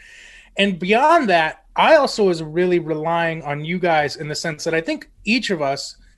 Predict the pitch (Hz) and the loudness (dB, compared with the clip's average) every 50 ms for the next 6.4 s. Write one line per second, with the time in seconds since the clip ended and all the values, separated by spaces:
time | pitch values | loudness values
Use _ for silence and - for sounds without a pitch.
0 | _ - - _ - 170 165 160 165 165 160 - - - 190 180 175 170 165 - | _ -20 -20 _ -6 -6 -4 0 0 0 0 0 -2 -2 -2 0 0 -2 -4 -6
1 | 170 170 175 180 180 175 170 165 151 156 170 175 185 180 175 170 156 139 135 165 | -8 -4 -2 0 2 2 2 0 0 0 2 4 4 4 2 2 -2 -6 -6 -4
2 | 170 175 170 165 151 143 139 135 131 - _ _ _ - - _ _ _ _ _ | -2 -2 0 0 -2 -2 -4 -8 -12 -18 _ _ _ -20 -20 _ _ _ _ _
3 | _ _ _ _ - 190 196 190 180 220 226 214 208 185 165 151 185 190 190 190 | _ _ _ _ 2 4 4 4 4 2 2 4 4 4 2 2 2 4 4 6
4 | 190 185 180 170 175 170 160 160 160 170 160 151 139 - - 160 160 208 247 277 | 6 4 4 2 -2 -4 -4 -4 -4 -4 -4 -4 -6 -10 -8 -2 0 2 2 2
5 | 269 262 240 - 247 240 233 220 220 208 196 190 196 196 190 185 - - - - | 0 -2 -2 0 2 4 4 4 4 4 4 4 4 2 2 0 -2 -6 -6 -2
6 | 165 156 156 151 151 156 - | -2 0 0 0 -2 -4 -8